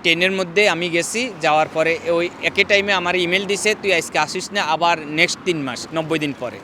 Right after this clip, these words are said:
আবার ওই নব্বই দিন পরে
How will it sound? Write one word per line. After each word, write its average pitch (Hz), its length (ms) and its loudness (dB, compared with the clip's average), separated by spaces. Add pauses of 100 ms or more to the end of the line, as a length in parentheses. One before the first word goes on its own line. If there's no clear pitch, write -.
(640)
আবার 170 300 4
ওই 196 120 2 (180)
নব্বই 175 300 0
দিন 180 240 0
পরে 175 340 2